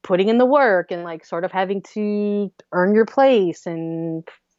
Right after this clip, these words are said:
find your role and just sort of execute that day in and day out. And then you see somebody like a Katie Naughton or a Sarah Gordon sort of put in this work year after year and then sort of see them sort of claim these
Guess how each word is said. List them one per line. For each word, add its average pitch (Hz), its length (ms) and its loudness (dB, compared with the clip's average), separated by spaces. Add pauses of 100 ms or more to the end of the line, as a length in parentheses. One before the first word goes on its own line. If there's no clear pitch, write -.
(120)
find 180 220 0
your 202 140 0
role 214 400 4
and 160 280 -10 (100)
just - 220 -10
sort 175 180 -4
of 165 120 -4 (120)
execute 180 440 -8
that 160 300 0 (440)
day 185 140 4
in 180 60 2
and 175 100 0
day 175 100 4
out. 185 200 6
And 180 80 0
then 175 100 -4
you 180 80 -6
see 214 300 -2
somebody 185 500 2
like 170 280 2 (1080)
a 196 80 -2
Katie 180 280 -2
Naughton 180 500 -2
or 180 200 2
a 175 60 2
Sarah 175 280 2
Gordon 165 300 0
sort 180 180 2
of 170 100 -2
put 226 200 2
in 202 120 2
this 165 180 -6
work 185 360 2
year 180 200 0
after 175 140 -6
year 180 260 0
and 170 100 -4
then 165 140 -4
sort 175 240 -2
of 160 160 0 (540)
see - 200 0
them 220 160 2
sort 185 200 4
of 170 260 0
claim 208 340 0
these 175 320 -6